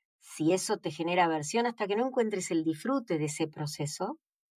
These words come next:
Entonces, por ejemplo, yo siempre digo que me hace bien, a mí me hace bien levantarme o llegar a mi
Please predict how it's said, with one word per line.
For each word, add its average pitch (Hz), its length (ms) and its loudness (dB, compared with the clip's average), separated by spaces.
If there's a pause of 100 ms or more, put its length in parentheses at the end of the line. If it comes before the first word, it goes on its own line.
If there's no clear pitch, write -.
(460)
Entonces, 208 300 -2
por 226 180 2
ejemplo, 208 440 4
yo 165 140 -2
siempre 214 300 0
digo 208 340 4
que 214 120 2
me 196 240 4
hace 196 220 0
bien, 175 380 0
a 160 100 0
mí 175 120 2
me 185 120 4
hace 180 180 -4
bien 202 220 2
levantarme 180 720 2 (100)
o 160 200 4 (100)
llegar 165 280 2
a 165 60 4
mi 151 280 0